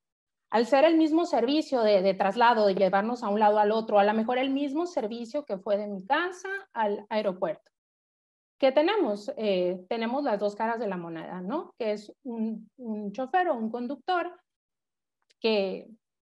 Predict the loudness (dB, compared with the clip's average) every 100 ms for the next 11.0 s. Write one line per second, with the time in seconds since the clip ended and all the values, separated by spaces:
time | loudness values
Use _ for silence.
0 | _ -4 -4 -2 -2 -2 -2 -4 -4 -4
1 | -4 -2 -4 -6 _ _ _ _ _ -8
2 | -4 -2 -2 0 0 0 0 0 -2 0
3 | 0 -2 -2 -2 -2 -4 -4 -2 -2 -2
4 | -2 -6 -4 -4 -6 -8 _ _ -4 -2
5 | -2 -2 -2 0 0 0 0 0 -2 -4
6 | -10 _ -10 -6 -2 -4 -4 -8 -4 -4
7 | -4 -8 -6 -2 0 0 -2 -6 _ _
8 | _ _ _ -8 -6 -6 -2 0 2 0
9 | 0 0 0 -2 -4 0 0 0 2 6
10 | 6 6 4 4 2 0 2 2 0